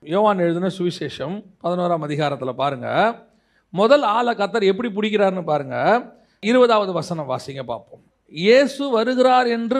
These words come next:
மார்த்தாள் கேள்விப்பட்ட போது அவருக்கு எதிர்கொண்டு போனால்,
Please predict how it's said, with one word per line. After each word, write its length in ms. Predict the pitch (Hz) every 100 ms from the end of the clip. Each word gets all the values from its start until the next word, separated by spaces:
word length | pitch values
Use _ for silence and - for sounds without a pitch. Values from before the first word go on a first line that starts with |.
| 247
மார்த்தாள் 580 | 185 220 - 240 262 339 - _ _ _ _ _ _ _ _ _
கேள்விப்பட்ட 640 | 262 302 339 311 262 202
போது 300 | 175 156 160 262 208 127 - _ _ _ _ _ _ _ _ _ _ _ _ _ _ _
அவருக்கு 460 | 294 233 277 285 262
எதிர்கொண்டு 480 | 226 254 320 294 240
போனால், 460 | 196 156 127 185